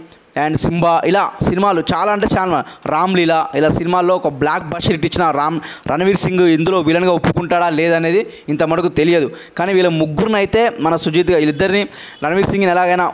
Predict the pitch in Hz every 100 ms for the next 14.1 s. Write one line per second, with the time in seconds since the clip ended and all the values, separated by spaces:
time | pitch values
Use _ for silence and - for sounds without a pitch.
0 | 143 - 190 180 185 160 - - - -
1 | - 185 147 - - - - - - -
2 | - 165 160 147 165 190 196 190 220 -
3 | - - _ _ _ _ - - - 170
4 | 180 190 190 175 175 170 175 247 - -
5 | - 160 175 175 202 208 170 135 - -
6 | - 156 160 165 190 202 202 165 185 208
7 | 151 - - - - _ - - 156 156
8 | 156 180 - 196 180 - - - - -
9 | 151 151 170 190 185 185 180 185 175 165
10 | 165 160 160 160 156 165 165 190 359 -
11 | - - 151 160 190 190 196 196 202 214
12 | 214 208 180 165 170 190 190 165 160 165
13 | 180 175 165 143 175 - - - 143 170